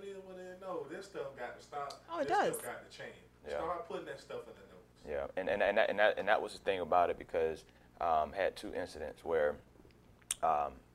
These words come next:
Speaker 3: in college, I was a freshman, didn't have a car, you know, ca-, caught the bus, and I was on my way to a job interview, okay? So I'm walking down the sidewalk after the job interview,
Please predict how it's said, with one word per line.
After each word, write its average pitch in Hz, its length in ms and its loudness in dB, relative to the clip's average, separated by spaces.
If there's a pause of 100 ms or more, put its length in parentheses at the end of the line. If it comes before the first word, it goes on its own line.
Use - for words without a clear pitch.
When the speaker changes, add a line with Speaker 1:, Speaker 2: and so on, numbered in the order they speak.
(240)
Speaker 3:
in 82 140 -8
college, 85 360 6
I 87 40 -4
was 82 100 -6
a - 40 -18
freshman, 80 440 0 (500)
didn't 85 160 -6
have 85 140 0
a 87 60 -4
car, 82 420 0
you 78 60 -12
know, 73 220 -8
ca-, 87 220 -2
caught 87 200 0
the 80 60 -10
bus, 82 340 -2 (220)
and 82 80 -4
I 82 40 0
was 82 100 -4
on 85 80 -6
my 80 60 -6
way 82 160 -4
to 85 140 -10
a 80 40 -8
job 80 300 2
interview, 67 300 -12 (340)
okay? 76 180 -4 (560)
So 76 140 -2
I'm 90 120 0
walking 95 260 4
down 90 300 2
the 85 60 -8
sidewalk 82 460 0
after 76 220 -4
the 82 60 -10
job 82 320 -2
interview, 78 320 -10